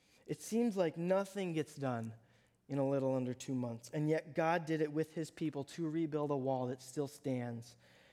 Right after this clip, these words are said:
today. That's amazing. Praise God. But that is not what is cause for us to stop and reflect this morning, because God didn't just want to build a wall. God's purposes are much larger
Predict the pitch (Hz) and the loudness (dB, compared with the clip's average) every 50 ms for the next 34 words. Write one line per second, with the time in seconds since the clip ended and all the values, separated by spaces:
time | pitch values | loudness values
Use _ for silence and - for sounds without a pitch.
0 | _ _ _ - - 135 139 135 131 117 117 - - - - _ - 160 170 - | _ _ _ -4 -2 0 2 2 2 2 0 -6 -14 -20 -10 _ -2 -2 -2 0
1 | - 151 131 131 127 127 131 131 135 131 117 - 117 101 107 - _ _ _ _ | -2 -2 0 0 2 2 2 2 0 0 -2 -4 -10 -14 -16 -18 _ _ _ _
2 | _ _ _ _ _ _ _ _ _ _ _ _ _ _ _ _ _ - 156 147 | _ _ _ _ _ _ _ _ _ _ _ _ _ _ _ _ _ 0 0 2
3 | 143 135 - - 147 131 120 113 110 110 - - _ _ _ _ _ _ _ _ | 2 0 -2 -2 -2 -2 -2 -2 -6 -10 -16 -20 _ _ _ _ _ _ _ _
4 | _ _ _ _ _ _ _ _ _ _ _ - 127 - 156 160 165 175 175 151 | _ _ _ _ _ _ _ _ _ _ _ -2 2 4 4 4 4 2 2 2
5 | 156 160 156 156 156 147 147 147 143 135 - - - - 151 151 156 156 147 - | 2 2 4 4 2 2 0 -2 -2 -2 -4 -8 -4 0 2 4 4 4 2 -2
6 | - 143 139 135 - - - - - - - 143 139 135 139 135 - - 147 127 | -4 -4 -4 -4 -4 -6 -12 -14 -12 -6 -4 -2 0 0 0 -2 -4 -8 -8 -6
7 | 127 127 120 - - 131 131 127 120 123 - - - - - - - - - _ | -6 -6 -8 -8 -8 -4 -4 -4 -4 -6 -10 -20 -20 -20 -20 -20 -20 -20 -20 _
8 | - 143 135 - - 135 135 135 135 135 131 123 117 127 - - 160 151 143 - | -8 -8 -8 -6 -4 -2 0 2 2 2 0 -2 -2 -4 -6 -4 -4 -4 -4 -2
9 | - 147 156 170 175 165 170 160 160 131 - 135 - - 139 127 127 127 117 113 | -2 0 0 0 0 0 -2 -2 -4 -4 -6 -8 -8 -4 -4 -2 -2 -2 -2 -4
10 | 139 127 123 123 120 117 117 - - - - _ - - 120 113 120 117 113 110 | -4 -4 -4 -4 -4 -6 -10 -14 -20 -20 -20 _ -10 -8 -6 -4 -4 -4 -4 -6
11 | 110 - _ _ _ _ _ _ _ _ _ _ _ _ _ _ _ _ _ - | -10 -14 _ _ _ _ _ _ _ _ _ _ _ _ _ _ _ _ _ 0
12 | 143 143 143 127 - - - 147 131 143 131 - - 135 120 131 - 131 127 127 | 2 2 2 2 0 -4 -4 -4 -2 -2 -4 -4 -4 -4 -4 -4 -4 -2 0 0
13 | 131 135 135 131 - - 123 127 131 131 127 131 123 123 131 127 123 123 117 | 2 0 0 -2 -6 -6 -2 0 0 2 2 0 -2 -2 -4 -2 -2 -4 -4